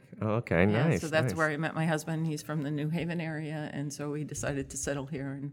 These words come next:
Speaker 2: raise our kids here.
Speaker 1: Cool, cool. So the new company, right? So how
Speaker 2: Mm-hmm.
Speaker 1: many, how many, uh, um, firms? 'Cause this is, so this is a business to business, right?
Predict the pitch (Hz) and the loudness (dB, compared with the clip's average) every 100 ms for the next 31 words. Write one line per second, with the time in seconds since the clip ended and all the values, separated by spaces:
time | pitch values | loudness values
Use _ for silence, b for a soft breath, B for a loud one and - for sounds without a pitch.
0 | b b b - 156 143 143 - - - | b b b -4 -2 -2 -4 -6 -12 -14
1 | - 147 _ 98 110 - 110 98 B B | -18 -20 _ -2 -2 2 4 4 B B
2 | - 131 143 175 175 143 104 92 113 - | 8 10 10 10 8 8 8 10 10 10
3 | 117 107 127 233 139 139 113 123 131 131 | 8 10 12 12 10 6 6 6 6 6
4 | 127 120 110 104 - 98 95 92 87 - | 8 8 8 8 6 4 6 6 4 6
5 | 110 90 82 - 98 110 - 101 113 110 | 8 6 0 0 6 8 8 6 6 8
6 | 117 113 117 101 90 110 127 127 101 87 | 8 10 12 12 10 6 6 4 4 4
7 | 87 - 90 - | 2 6 6 6